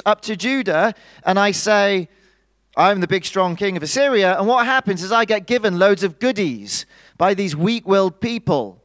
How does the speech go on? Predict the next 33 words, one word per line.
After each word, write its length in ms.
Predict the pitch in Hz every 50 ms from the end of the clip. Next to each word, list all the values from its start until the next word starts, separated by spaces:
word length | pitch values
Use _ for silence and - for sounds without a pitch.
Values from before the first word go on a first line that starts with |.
| _ _ _ _ _ _ _ _ _ _ _ _ _
So 60 | - 156
that's 240 | 185 240 247 -
what 100 | 233 247
he 60 | 240 220
does. 320 | - 226 220 190 156 127
He 140 | 135 156 147
goes 300 | - 214 247 277 254 226
into 200 | 247 214 185 185
Judah 400 | - 175 180 170 175 196 208 202
and 100 | 190 180
he 60 | 180
says, 340 | 156 - 185 185 175 170 143
"Right, 480 | 156 185 208 214 185 151 127 - - - _ _ _ _ _ _ _ _ _ _ _ _ _ _ _ - _ _ -
I 140 | 165 185
am 160 | 190 190 175 180
now 220 | 185 185 190 190
going 260 | - 175 175 170 170
to 260 | - - 170 165 151 131 - _ _ _ _ _
conquer 360 | - 220 254 262 240 - 214
your 200 | 190 175 151 143
lands, 640 | 160 190 208 208 208 202 202 208 208 196 - - - _ _ _ _ _ _ _
and, 420 | - 160 156 160 160 160 160 160 - - -
um, 420 | 156 156 156 151 151 156 156 151 - _ _ _ _
let's 220 | - 190 226 - -
see 180 | - 247 247
what 220 | 226 220 208 190 185
happens." 480 | 196 185 180 - 160 135 120 117 117
This 200 | 131 196 202 -
is, 300 | 214 214 208 190 - - - _ _ _ _ _ -
uh, 240 | 139 147 151 151 151 - _
two 360 | - - 254 254 254 254 233
Chronicles, 960 | - - 226 208 196 185 170 - - 170 165 160 165 160 160 151 - - - _ _
um, 560 | - 147 151 151 151 151 147 147 147 151 147